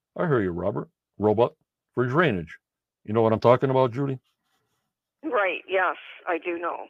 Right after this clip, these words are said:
Speaker 1: Instead of having all mud, you have, uh,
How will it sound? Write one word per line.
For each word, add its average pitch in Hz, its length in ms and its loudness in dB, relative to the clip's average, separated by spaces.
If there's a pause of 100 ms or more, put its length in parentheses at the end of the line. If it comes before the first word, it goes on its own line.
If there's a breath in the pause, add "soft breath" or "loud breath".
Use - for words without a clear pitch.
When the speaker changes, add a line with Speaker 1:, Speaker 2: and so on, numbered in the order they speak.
Speaker 1:
Instead 117 280 -2
of 107 80 4
having 110 240 2
all 107 160 4
mud, 113 440 2 (840)
you 110 160 -4
have, 104 340 0
uh, 92 320 -2